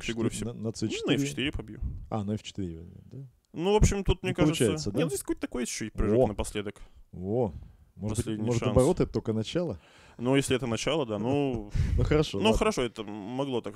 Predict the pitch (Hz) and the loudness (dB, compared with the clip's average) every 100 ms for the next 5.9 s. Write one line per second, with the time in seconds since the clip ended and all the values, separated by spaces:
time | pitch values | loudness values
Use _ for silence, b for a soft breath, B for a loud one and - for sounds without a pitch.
0 | - _ - 98 - 107 98 98 98 120 | -10 _ -2 -2 -4 -6 -6 -8 -12 -8
1 | - 370 - 339 202 127 - - 95 - | -8 -8 -8 -8 -6 -6 -6 -6 -10 -10
2 | - _ _ _ - 107 104 104 - 98 | -20 _ _ _ -8 -4 -2 -2 -6 -12
3 | 95 95 - - b b b b b _ | -10 -14 -14 -20 b b b b b _
4 | - - 107 104 95 - - 104 98 - | -10 -6 -6 -6 -8 -10 -14 -8 0 2
5 | 185 123 147 165 175 165 170 175 165 | 4 4 4 4 0 0 4 6 8